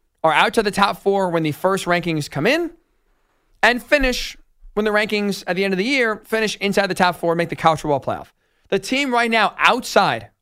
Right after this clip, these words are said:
of the college football playoff top four, I think is most likely to make the playoff at the end of the season, it's the Ducks. It's the Oregon Ducks. I think they're running the table.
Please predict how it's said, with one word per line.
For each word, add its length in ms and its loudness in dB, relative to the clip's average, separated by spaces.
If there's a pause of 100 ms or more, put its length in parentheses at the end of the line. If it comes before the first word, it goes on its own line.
(100)
of 80 2
the 80 -2
college 400 0
football 340 -2
playoff 320 -2
top 220 0
four, 240 -8 (1600)
I 80 2
think 140 -2
is 100 -6
most 300 -2
likely 340 -2
to 100 -6
make 240 0
the 180 -2
playoff 420 0
at 80 -2
the 100 0
end 80 0
of 40 -4
the 60 -4
season, 380 -2 (460)
it's 120 2
the 60 4
Ducks. 460 0 (1200)
It's 140 -6
the 100 0
Oregon 320 -2
Ducks. 420 -4 (440)
I 80 4
think 140 0
they're 200 0
running 260 2
the 80 -4
table. 480 -2